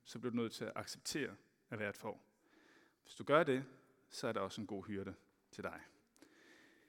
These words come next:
Og, øhm, hvad er det for nogle hyrder, der var der før Jesus kom, i et lidt mere overført betydning. Så når Jesus begynder at tale om hyrder, som vi kommer til senere,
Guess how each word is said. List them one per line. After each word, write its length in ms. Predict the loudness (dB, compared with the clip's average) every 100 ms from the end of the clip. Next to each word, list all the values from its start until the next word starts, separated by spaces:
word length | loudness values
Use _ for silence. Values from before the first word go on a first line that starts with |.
| _ _ _ _ _ _ _ _
Og, 400 | -2 4 8 10
øhm, 400 | 12 12 10 8 2 -12 -20 -20 -20 _ _ _ -2
hvad 120 | 4
er 100 | 8
det 120 | 8 6
for 120 | 6
nogle 180 | 6 6
hyrder, 460 | 6 6 6 4 0 -16 -20 _ _ _ -2
der 60 |
var 160 | 2 2
der 120 | 2 -2 -14 -20
før 520 | -14 0 2 2 -10 -14 -8
Jesus 340 | -6 -6 -10
kom, 240 | -8 -10 -10 -20 _ _ _ _ _ _ _
i 120 | -6 -4
et 120 | -2
lidt 180 | -4 -2
mere 360 | 0 0 -2 -6 -18 -20 -8
overført 380 | -2 0 0 -6
betydning. 420 | -8 -10 -10 -12 -20 -14 -10 -10 -10
Så 140 | 0
når 60 | 4
Jesus 200 | 4 2
begynder 360 | 0 2 4
at 180 | 2 0
tale 300 | 2 4 4
om 100 | 2
hyrder, 520 | 4 6 8 6 0 -10
som 160 | -10
vi 40 | -10
kommer 260 | -4 -2
til 140 | -2 -4
senere, 400 | 0 4 4